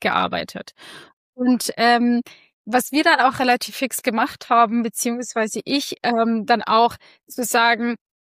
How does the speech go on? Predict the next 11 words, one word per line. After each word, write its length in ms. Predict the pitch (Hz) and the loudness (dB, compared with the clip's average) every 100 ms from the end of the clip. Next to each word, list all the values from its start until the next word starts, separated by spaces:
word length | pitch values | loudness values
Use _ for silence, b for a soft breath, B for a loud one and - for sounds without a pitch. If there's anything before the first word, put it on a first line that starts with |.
| _ _ - | _ _ -6
hey, 200 | 277 262 | 2 2
schau 240 | - 294 339 | 2 2 4
mal, 460 | 240 240 285 302 - | 4 4 2 0 0
ähm, 360 | 240 233 226 - | -2 0 -4 -8
für 200 | - 240 | -6 0
deine 340 | 240 302 320 | 2 2 2
Rolle 400 | 240 262 269 302 | 2 2 2 0
gibt's 420 | - 277 - - - | -2 -4 -4 -6 -2
irgendwie 680 | 269 262 - 262 247 247 208 | 2 2 0 -2 0 0 -2
die 100 | 311 | -4
Kennzahlen 680 | - - 330 - - 302 | -4 0 0 0 4 4